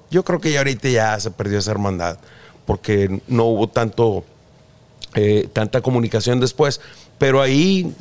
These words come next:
no, hombre, trajeron gente de Rumania acá a Monterrey y luego nosotros fuimos de intercambio cultural para allá. Entonces,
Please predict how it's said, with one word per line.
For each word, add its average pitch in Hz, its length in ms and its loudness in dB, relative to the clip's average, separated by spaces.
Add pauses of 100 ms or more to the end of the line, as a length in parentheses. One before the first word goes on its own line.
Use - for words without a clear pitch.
(140)
no, 117 160 0
hombre, 160 360 0 (600)
trajeron 135 540 2
gente 151 320 0
de 147 140 4
Rumania 131 720 2 (260)
acá 113 240 -2
a 123 40 0
Monterrey 135 800 0 (440)
y 113 100 0
luego 110 220 2
nosotros 113 480 -4
fuimos 107 560 -2 (220)
de 101 340 0
intercambio 98 580 -2
cultural 95 460 -2
para 95 240 -2
allá. 92 220 -6
Entonces, 98 340 -8